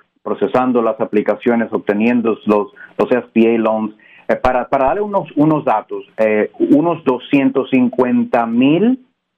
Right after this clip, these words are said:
préstamos del P P P, eh, unos treinta billones de dólares aproximadamente, el averaje del préstamo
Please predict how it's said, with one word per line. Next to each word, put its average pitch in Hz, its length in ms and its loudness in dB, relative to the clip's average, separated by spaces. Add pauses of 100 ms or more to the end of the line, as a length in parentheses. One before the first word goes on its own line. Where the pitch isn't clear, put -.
préstamos 143 640 -2
del 113 220 0
P 135 200 0
P 117 180 0
P, 131 380 0 (340)
eh, 117 160 0
unos 165 260 0 (180)
treinta 160 560 -2
billones 127 800 -2
de 117 120 0
dólares 139 440 -2
aproximadamente, 120 1500 0 (460)
el 131 160 2
averaje 127 720 -2
del 123 200 0
préstamo 139 520 -2